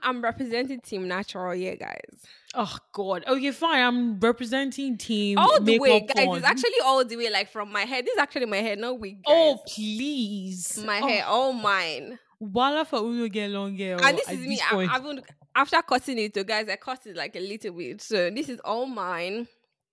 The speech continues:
Speaker 2: Jeez.
Speaker 1: F Y, there's no makeup on my face, so fresh face popping.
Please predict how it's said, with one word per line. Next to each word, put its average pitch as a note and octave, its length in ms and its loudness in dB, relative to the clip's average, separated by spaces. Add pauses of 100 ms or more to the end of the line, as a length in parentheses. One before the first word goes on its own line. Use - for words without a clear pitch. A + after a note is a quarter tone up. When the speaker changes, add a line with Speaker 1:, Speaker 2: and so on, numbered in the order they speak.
(280)
Speaker 2:
Jeez. - 240 -6
Speaker 1:
F C#4+ 160 0
Y, C#4 140 2
there's B3 140 -2
no D4+ 160 -4
makeup B3 360 -4
on A3+ 120 -10
my G3 160 -8
face, A3+ 500 -6
so G#3 140 -6
fresh A#3 460 -4
face G3+ 300 -2
popping. F#3 800 -6